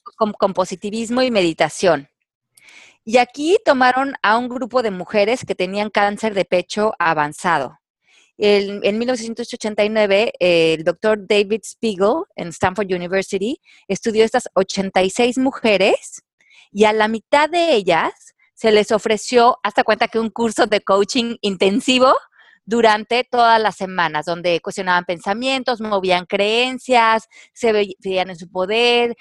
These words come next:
conquistaban cosas que les daban mucho gusto durante la semana, cambiaron sus hábitos, eh, como que se divertían, bailaban. Hazte cuenta que vivieron el, eh, meter el coaching en tu vida durante ese proceso. Y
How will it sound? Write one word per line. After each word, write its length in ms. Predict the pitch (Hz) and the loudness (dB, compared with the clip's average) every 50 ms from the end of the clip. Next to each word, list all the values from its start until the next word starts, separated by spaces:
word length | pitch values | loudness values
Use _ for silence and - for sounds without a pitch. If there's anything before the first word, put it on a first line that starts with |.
| - _ _ | -16 _ _
conquistaban 640 | - 214 208 196 208 - - 208 196 190 190 190 190 | -8 -8 -8 -8 -8 -4 -2 0 0 0 0 -2 -2
cosas 320 | - 185 170 208 190 - | -6 -6 -6 -6 -8 -8
que 100 | - 202 | -8 -8
les 160 | 180 175 170 | -6 -6 -4
daban 280 | 170 180 175 170 180 160 | 0 2 2 2 0 -2
mucho 220 | 156 170 - 202 180 | -8 -14 -10 -10 -10
gusto 260 | 180 180 - - 180 | -10 -10 -10 -8 -6
durante 300 | 175 170 156 160 - 160 | -2 -2 -2 -2 -4 -6
la 120 | 156 156 | -6 -6
semana, 460 | - - 196 208 233 240 247 233 240 226 | -6 -8 -6 -2 0 0 0 0 -2 -2
cambiaron 500 | - 190 180 175 180 170 165 170 170 - | -2 -4 -2 -2 -2 -2 -2 -4 -6 -8
sus 240 | - 196 - - | -16 -16 -10 -4
hábitos, 800 | 240 233 233 233 226 226 226 233 202 - - 226 220 220 - - _ _ _ - - - - _ | -2 -2 0 0 0 0 -2 -4 -6 -4 -2 0 0 0 -4 -8 _ _ _ -20 -20 -20 -10 _
eh, 320 | - 202 202 190 185 185 175 _ _ _ _ _ _ _ - - _ 190 - | 0 0 2 2 0 -2 -4 _ _ _ _ _ _ _ -20 -20 _ _ -4
como 160 | 240 220 208 | -2 -2 -2
que 100 | - - | -2 -2
se 80 | - 214 | -2 -2
divertían, 640 | 214 196 190 - _ - 240 247 247 233 220 220 | 0 0 -2 -2 _ -8 -2 2 2 2 2 2
bailaban. 640 | 202 190 190 202 208 220 214 214 214 214 214 214 220 _ _ - | 0 0 0 0 0 0 0 2 2 0 0 -2 -4 _ _ -14
Hazte 200 | 233 - - 339 | -14 -12 -12 -10
cuenta 220 | - 294 277 285 | -10 -8 -8 -8
que 100 | - 214 | -6 -6
vivieron 440 | 202 196 196 220 226 233 233 233 - - | -6 -4 -2 -2 -2 -2 -4 -6 -6 -4
el, 180 | 185 180 175 - - - - | -4 -4 -4 -6 -10 -4 -2
eh, 160 | 196 185 175 - - - - 254 _ _ _ _ _ _ _ | -2 -2 -2 -4 -12 -18 -18 -20 _ _ _ _ _ _ _
meter 380 | - 220 220 - - 262 262 277 | -2 -2 0 2 2 2 2 2
el 140 | 285 269 | 2 2
coaching 400 | - 262 247 247 - - 254 247 | 2 0 0 0 -2 -8 -6 -6
en 100 | 220 190 | -6 -8
tu 180 | - - 202 196 | -8 -6 -6 -4
vida 440 | 190 214 220 214 220 220 226 277 - | -4 -2 0 2 2 2 2 0 -2
durante 440 | - 185 190 190 185 175 170 - 202 | -4 -6 -4 -2 -2 -2 -4 -4 -8
ese 200 | 175 - 214 190 | -8 -6 -8 -10
proceso. 600 | - 180 165 156 - 185 170 160 - - - - _ _ _ _ _ _ _ _ _ _ _ _ _ _ _ _ | -10 -10 -14 -12 -10 -8 -8 -8 -10 -14 -16 -18 _ _ _ _ _ _ _ _ _ _ _ _ _ _ _ _
Y 400 | - - 262 262 277 311 370 - | -8 -4 -2 0 0 0 -2 -6